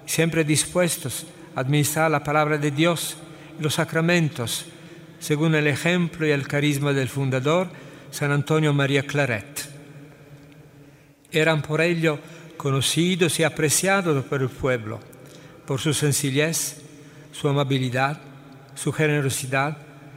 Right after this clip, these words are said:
y su disponibilidad. Daban un buen ejemplo por su piedad, su buen espíritu religioso, su apasionada obra apostólica.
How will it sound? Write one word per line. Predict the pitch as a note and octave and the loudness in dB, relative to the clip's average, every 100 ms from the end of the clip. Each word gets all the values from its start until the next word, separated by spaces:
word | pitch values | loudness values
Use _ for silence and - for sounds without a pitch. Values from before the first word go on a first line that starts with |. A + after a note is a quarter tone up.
| - - - - | -20 -20 -20 -4
y | |
su | C#3+ - E3 - | 0 2 0 -2
disponibilidad. | D#3 D#3+ D#3 F3 D#3 D3 C#3 B2+ A2 F2+ - - - - - - - - - | -4 -2 0 2 2 4 2 0 -4 -6 -14 -18 -20 -20 -20 -20 -20 -20 -10
Daban | B2 C#3+ D#3 D#3 D#3+ - - - - | 0 2 2 0 -2 -6 -18 -10 -2
un | |
buen | C3+ D#3 | 2 2
ejemplo | C3+ - E3 F3+ E3 F#3 F#3+ F3+ | 2 2 2 0 -2 0 0 0
por | E3 | -2
su | C3+ - E3 | -2 -4 0
piedad, | F3 D#3+ C#3+ A#2 - - - - - - - - - | 0 2 0 -2 -10 -20 -20 -20 -20 -20 -20 -20 -20
su | - C#3 | -8 0
buen | D#3 | 2
espíritu | D3+ - E3 D#3+ D#3+ | 2 2 2 4 2
religioso, | D3 C#3+ C#3+ - E3 D3 - - - - - - - | 2 2 -2 0 0 0 -4 -10 -12 -18 -20 -18 -8
su | C#3 | -6
apasionada | - C#3+ - D3 D#3 E3 D3 C3+ | -2 0 2 2 4 4 2 2
obra | C#3 C#3 C3+ | 2 0 -2
apostólica. | B2 C3 - B2+ A2+ G#2+ G#2+ | -2 -4 -2 -4 -4 -8 -14